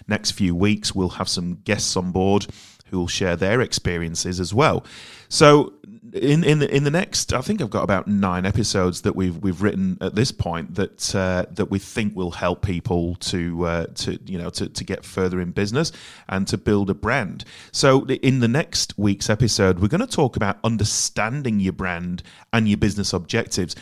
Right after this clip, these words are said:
Now, that sounds rudimentary. Of course it does. You know, I would like to think that we kind of all think we understand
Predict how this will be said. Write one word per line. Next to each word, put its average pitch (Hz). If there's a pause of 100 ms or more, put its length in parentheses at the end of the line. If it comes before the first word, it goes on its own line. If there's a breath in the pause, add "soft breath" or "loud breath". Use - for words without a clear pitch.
(100)
Now, -
that 165
sounds 113
rudimentary. 95
Of -
course 104
it -
does. 82 (160)
You 101
know, 87 (120)
I -
would 104 (360)
like 123
to -
think 95
that 95
we 92 (120)
kind 98
of 87
all 92
think 135
we 104
understand 95